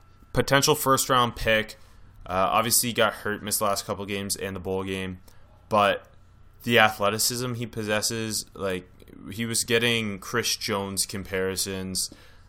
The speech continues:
so much pass rush upside, huge motor,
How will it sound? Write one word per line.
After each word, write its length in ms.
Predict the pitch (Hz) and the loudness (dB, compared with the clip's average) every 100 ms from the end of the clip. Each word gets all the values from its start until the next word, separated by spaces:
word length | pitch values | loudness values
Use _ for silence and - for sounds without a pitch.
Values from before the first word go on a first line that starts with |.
| - | -8
so 240 | - - 113 | -2 0 2
much 220 | 117 - | -2 -2
pass 360 | - 101 98 | 0 0 0
rush 180 | 107 98 | -4 -4
upside, 560 | 87 90 - 95 92 - - - - | -4 -4 -2 0 0 -4 -16 -20 -16
huge 560 | - - 117 113 104 | -12 -6 -4 -4 -4
motor, 600 | 101 98 95 95 95 90 | -4 -2 -2 -2 -4 -6